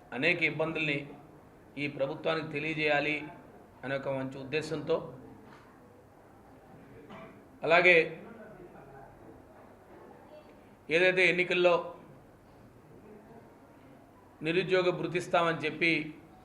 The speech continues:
ఎవరైతే ముప్పై లక్షల ఉద్యోగాలు కల్పిస్తాం, లేని పక్షంలో ప్రతి నెల ఉద్యోగం వచ్చేంత వరకు కూడా నెలకు మూడు వేల రూపాయలు నిరుద్యోగ భృతి ఇస్తామని చెప్పిన నేపథ్యంలో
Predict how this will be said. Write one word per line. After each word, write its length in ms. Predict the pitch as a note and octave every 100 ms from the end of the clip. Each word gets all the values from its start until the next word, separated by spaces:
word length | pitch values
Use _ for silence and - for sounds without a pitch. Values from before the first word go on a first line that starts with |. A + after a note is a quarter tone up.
| - - - - - - - - D3+
ఎవరైతే 380 | E3+ F3 F3 E3 - - - - - - - D3
ముప్పై 220 | - D#3+
లక్షల 220 | D#3+ D#3+ D#3+
ఉద్యోగాలు 360 | D#3+ E3+ E3 E3
కల్పిస్తాం, 440 | D#3 D#3+ - F3 E3+ - - - - - - - - D3+
లేని 200 | F3 E3+
పక్షంలో 400 | E3+ - F3 E3+ D#3 F3 - - - - - - - - - - - - -
ప్రతి 240 | D3+ F3+ F3+
నెల 100 | E3+ D#3+
ఉద్యోగం 260 | C#3+ F3 D#3+
వచ్చేంత 320 | - F3 E3 D#3+
వరకు 180 | D3+ D#3 D3+
కూడా 180 | D3+ D3 - - - - - - - - - C3
నెలకు 220 | D3+ E3 F3
మూడు 140 | D3+
వేల 120 | D3 C#3
రూపాయలు 320 | C3+ E3 D#3 C#3+ - C3
నిరుద్యోగ 360 | C#3+ D3 E3 C#3+
భృతి 200 | C#3+ D#3
ఇస్తామని 400 | C#3 D3+ C#3 C3
చెప్పిన 240 | C3 B2+ C3+
నేపథ్యంలో 540 | B2 B2+ A2+ A2+ G#2+